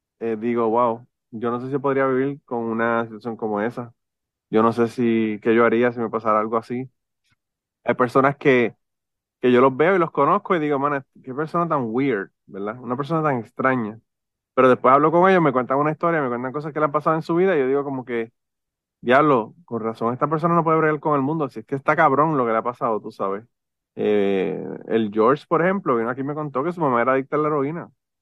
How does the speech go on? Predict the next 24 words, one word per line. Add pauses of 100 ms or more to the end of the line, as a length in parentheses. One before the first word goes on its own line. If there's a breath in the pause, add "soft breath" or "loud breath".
(120)
y
él
se
crió
solo, (360)
comiendo
Chef
Boyardee
frío
en
su
casa (560)
y
con
la
televisión. (100)
Entonces,
tú
sabes,
tú
dices
como
que,
"Wow".